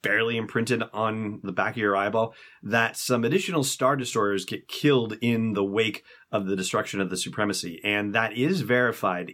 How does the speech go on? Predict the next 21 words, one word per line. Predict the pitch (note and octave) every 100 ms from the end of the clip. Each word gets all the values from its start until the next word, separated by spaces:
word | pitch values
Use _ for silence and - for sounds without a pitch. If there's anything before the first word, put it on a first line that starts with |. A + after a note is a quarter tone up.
| -
in | B2 A2+
The | G#2+
Last | G2+ F#2+ -
Jedi | G2 F#2
novelization, | F#2+ F#2 F#2 F#2 G2 F#2 - F2
that | F2+ F#2 - - -
Star | - C3 C#3+
Destroyers | C#3 C3 B2 G#2+ -
trailing | - - C#3 E3+ D3+
in | B2+
the | A#2
wake | A2+ G#2+
of | G2
the |
Supremacy | F#2+ F#2 - G2 F#2 F#2+ F#2 -
are | G2+ G2
destroyed. | F#2+ F#2+ - G#2 F#2+ E2+ D#2+
Not | F#2+ F#2+
all | D3+ G3
of | F3+
them, | F#3 F3+